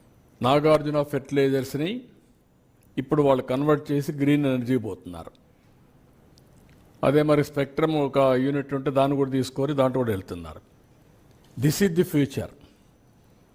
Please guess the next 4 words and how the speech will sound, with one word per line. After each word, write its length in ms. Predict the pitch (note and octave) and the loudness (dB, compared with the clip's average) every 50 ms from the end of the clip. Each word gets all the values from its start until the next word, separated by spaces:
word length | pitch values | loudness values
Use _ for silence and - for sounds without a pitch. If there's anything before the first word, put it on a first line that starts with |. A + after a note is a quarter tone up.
| _ _ _ _ _ _ _ _ - _ - - - _ - - _ - - - - _ - - | _ _ _ _ _ _ _ _ -20 _ -20 -20 -20 _ -20 -20 _ -20 -20 -20 -20 _ -8 -4
ఇప్పుడు 220 | B2 C3+ D3 C#3 | -2 0 2 2
అందుకే 300 | C3+ D3 D#3+ D3+ F3+ F3 | 2 2 2 2 2 2
విశాఖపట్నంలో 1000 | E3 D#3+ D3 - E3+ D#3+ D#3+ D#3+ D3+ D#3 D3+ D3+ D#3 D3+ D3 D3 D3 D3 D3 D#3+ - - - - G#2+ - _ _ - | 2 2 2 2 2 2 2 2 0 -2 -2 -2 -2 -2 0 0 0 0 0 -4 -8 -14 -20 -20 -20 -20 _ _ -6
ఎన్టీపీసీ 840 | - C3 C#3 C#3 - D#3 D3 C3+ C#3+ C#3 C3 - D3+ D3 D3 D3 | -2 -2 -2 2 2 0 2 2 0 -2 0 0 0 2 2 0